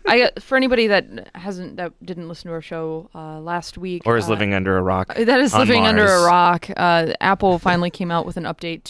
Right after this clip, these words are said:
Speaker 1: to, uh, remove the location tracking data, or at least decrease significantly the cache that's on your phone, uh, for where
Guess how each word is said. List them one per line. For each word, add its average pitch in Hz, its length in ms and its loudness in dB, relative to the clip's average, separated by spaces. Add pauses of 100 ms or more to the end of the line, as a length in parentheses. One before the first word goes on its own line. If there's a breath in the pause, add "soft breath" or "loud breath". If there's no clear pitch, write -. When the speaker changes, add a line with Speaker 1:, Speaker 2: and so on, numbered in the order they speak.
Speaker 1:
to, 165 300 -8 (440 soft breath)
uh, 156 400 -4
remove 190 420 0
the 170 300 -6
location 170 640 -4
tracking 165 760 -8
data, 170 240 -4
or 170 140 0
at 185 80 -6
least 202 280 -6 (300 soft breath)
decrease 220 960 -6
significantly 196 640 -10
the 170 80 -10
cache 175 420 -10
that's 170 180 -14
on 170 160 -12
your 160 100 -16
phone, 175 560 -6 (460 soft breath)
uh, 160 320 -12 (120)
for 165 360 -4
where 160 760 -4